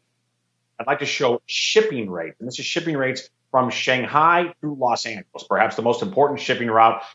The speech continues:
in the entire world right now. Those shipping rates, uh, during the lockdowns, of course, tanked. They then, because of pent-up demands in late twenty twenty, started to absolutely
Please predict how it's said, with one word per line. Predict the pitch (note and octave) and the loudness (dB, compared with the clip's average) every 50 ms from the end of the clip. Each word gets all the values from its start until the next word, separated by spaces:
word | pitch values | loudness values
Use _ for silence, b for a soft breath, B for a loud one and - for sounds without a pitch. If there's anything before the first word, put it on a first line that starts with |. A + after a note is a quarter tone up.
| _ - | _ -8
in | A#2 A#2 | -4 -2
the | A#2 A2 | 0 0
entire | G#2+ G#2 - - A2+ A2+ G#2+ G#2 G#2+ A2 G#2+ G#2 | -2 0 0 2 2 2 2 2 0 0 -2 -4
world | G2 F#2+ G#2 A2 A2 G#2+ G2 F2 | -4 2 4 4 6 6 4 0
right | E2+ D#2+ D2+ D2 D2 | -2 -4 -6 -6 -8
now. | D2 C#2+ C#2 C2+ - - _ _ _ _ - | -8 -8 -6 -8 -8 -12 _ _ _ _ 2
Those | C3+ F3+ F#3 | 4 4 4
shipping | - - - A#3 G3 G3 E3+ C3+ | 2 0 -2 -2 -2 0 0 2
rates, | A2+ A2+ A2 G#2+ G#2+ G#2+ - - - - | 2 4 2 2 0 -4 -8 -10 -2 4
uh, | A#2 A2 G#2+ G#2+ G#2+ G#2 | 6 6 6 6 4 2
during | - C#3 D#3+ F#3 F#3 | 2 2 2 4 4
the | D3+ C3+ | 4 4
lockdowns, | B2+ B2 B2+ B2+ B2 A#2+ - B2 G#2+ G2+ G2 G2+ G#2 F#2+ | 6 8 8 8 6 6 4 2 4 4 2 0 -2 -6
of | - - A2 G#2+ G2+ - | -6 -4 -2 -2 -2 0
course, | - A#2+ A2+ G2 - - | 2 2 2 2 0 -6
tanked. | - - B2+ A2 - - - _ | -8 -6 -4 -4 -4 -6 -8 _
They | - G2+ G2+ | -8 -6 -2
then, | G2 C3+ C#3 D3 D#3 D#3 B B B - | 0 2 4 4 2 0 B B B -6
because | A#2+ - - C#3 B2 | -4 0 2 2 4
of | B2+ - - | 4 2 0
pent-up | - - E3 F3 E3+ - E3 D#3+ A3 - | 0 0 0 2 4 4 4 4 4 4
demands | C3+ A#2 A#2 A#2+ C3 C#3 B2+ A#2+ A2+ A2 G2+ G2+ | 2 2 4 2 2 2 2 2 2 2 2 0
in | A2 A2 G#2+ | 0 0 2
late | A2 A#2+ C3+ C3 - | 2 2 2 0 -2
twenty | - - B2 A#2+ A2+ | 0 0 2 2 2
twenty, | G#2+ - A#2+ A2+ A2 G2+ | 2 2 2 2 2 0
started | - - A#2+ G#2+ G#2 F#2+ - | 0 2 2 2 0 -2 -4
to | - A2+ G#2+ A2+ - | -4 -6 -6 -2 2
absolutely | A#2+ B2+ C#3 C#3 - - - B2+ A#2+ A#2 G#2+ G#2 G2+ F#2+ F#2+ | 2 2 2 2 0 -2 0 0 2 0 0 -2 -4 -6 -6